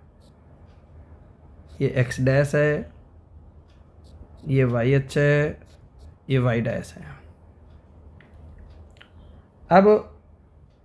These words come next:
यहाँ पर हम क्या करेंगे, सारे बना लेते हैं सिंबल। ये है हमारा पाई by टू,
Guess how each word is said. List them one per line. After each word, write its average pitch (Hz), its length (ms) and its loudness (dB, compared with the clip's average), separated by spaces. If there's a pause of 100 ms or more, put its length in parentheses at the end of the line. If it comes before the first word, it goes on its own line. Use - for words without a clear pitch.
(640)
यहाँ 165 200 6
पर 190 140 4
हम 175 140 4
क्या 170 120 4
करेंगे, 147 580 0 (2750)
सारे 143 560 2 (760)
बना 143 220 2
लेते 135 260 2
हैं 147 200 2
सिंबल। 143 560 2
ये 135 240 4
है 135 400 4
हमारा 127 720 0 (3000)
पाई 131 160 2
by 127 240 2
टू, 139 520 4